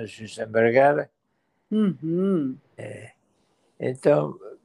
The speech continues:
Speaker 1: falei, isso aí não. Eu já tinha feito os cursos de, de,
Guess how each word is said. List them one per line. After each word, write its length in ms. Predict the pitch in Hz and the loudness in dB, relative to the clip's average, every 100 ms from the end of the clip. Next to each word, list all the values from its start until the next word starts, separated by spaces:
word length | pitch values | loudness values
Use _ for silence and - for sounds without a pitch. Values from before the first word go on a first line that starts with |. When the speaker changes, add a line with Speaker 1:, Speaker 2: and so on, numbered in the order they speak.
| 165 | -10
Speaker 1:
falei, 360 | 151 147 156 - | -2 0 2 0
isso 540 | 156 196 220 - 131 | 2 2 2 -8 -4
aí 520 | 123 117 135 135 117 104 - - _ _ - - _ _ _ 131 | -2 -2 -2 -4 -6 -10 -20 -20 _ _ -18 -18 _ _ _ -16
não. 680 | 131 135 147 147 135 127 117 - _ _ _ - _ _ _ _ _ _ _ _ | -2 2 2 2 -2 -8 -14 -16 _ _ _ -20 _ _ _ _ _ _ _ _
Eu 100 | 147 | 2
já 160 | 156 165 | 4 4
tinha 300 | 160 160 147 | 4 2 2
feito 360 | 131 147 135 131 | 2 2 2 -2
os 100 | - | -2
cursos 500 | 135 127 110 127 117 | -4 -4 -6 -10 -8
de, 760 | 120 117 117 117 117 113 113 | -6 -4 -4 -8 -10 -12 -14
de, 500 | 117 113 117 110 117 | -14 -10 -8 -6 -8